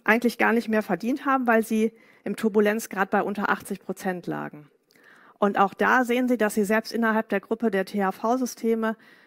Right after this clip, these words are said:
signifikante Unterschiede haben. Das gilt nicht nur für die beiden Werte, die ich da eingetragen habe. Das andere habe ich aus Übersichtlichkeitsgründen weggelassen, sondern Sie sehen eine, ähm, signifikante Partikelreduktion bei den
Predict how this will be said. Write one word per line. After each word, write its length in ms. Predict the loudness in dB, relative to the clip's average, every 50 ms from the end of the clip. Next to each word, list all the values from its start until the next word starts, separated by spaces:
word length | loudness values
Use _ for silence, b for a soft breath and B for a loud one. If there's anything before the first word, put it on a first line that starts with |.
| b b b b
signifikante 760 | -4 -4 -2 0 0 0 0 0 -2 0 -2 -2 -2 0 -2
Unterschiede 540 | 0 0 -2 -2 -2 0 2 2 2 4
haben. 160 | 2 0 0 0
Das 160 | -4 -2 2
gilt 240 | 2 2 2 2 0
nicht 160 | -6 -4 -4
nur 100 | -6 -6
für 140 | -6 -6 -6
die 120 | -6 -2
beiden 300 | -2 0 0 0 0 0
Werte, 240 | -2 -2 0 -2 -4
die 80 | -4
ich 100 | -6 -6
da 120 | -6 -6 -4
eingetragen 560 | -4 -4 -4 -4 -6 -4 -2 -2 -2 -2 -4
habe. 100 | -6 -6
Das 220 | -6 -8 -6 -6
andere 260 | -6 -4 -4 -4 -6 -6
habe 140 | -6 -8
ich 120 | -6 -6 -6
aus 160 | -8 -8 -8
Übersichtlichkeitsgründen 1300 | -6 -2 -2 0 -2 -2 -6 -6 -10 -10 -8 -6 -6 -6 -6 -6 -8 -8 -8 -8 -8 -8 -10 -12 -12 b b b b b b b b
weggelassen, 760 | 2 2 2 2 2 2 2 2 2 0 -4 -6 -8 -8 -10 b b b b b b b _
sondern 500 | -6 -4 -2 -2 -2 -2 -4 -4 -8 b b b b b b
Sie 160 | -6 -4 -4
sehen 480 | 0 2 4 4 4 4 2 -2 -6 -8 -10 _ _ _ _ _ _ _ _ -20 -20 -20 _ _ _
eine, 720 | 2 4 4 4 4 4 4 4 4 4 4 4 2 2
ähm, 240 | 0 -2 -4 -2 -2
signifikante 720 | -2 0 0 -2 -2 -2 -2 -4 -2 -2 -2 -2 -2 -4
Partikelreduktion 1000 | -4 -6 -4 -4 -4 -2 -2 -2 -2 -2 -4 -4 -8 -8 -8 -6 -6 -6 -4 -4
bei 140 | -2 -2 -2
den 260 | -2 -4 -6 -6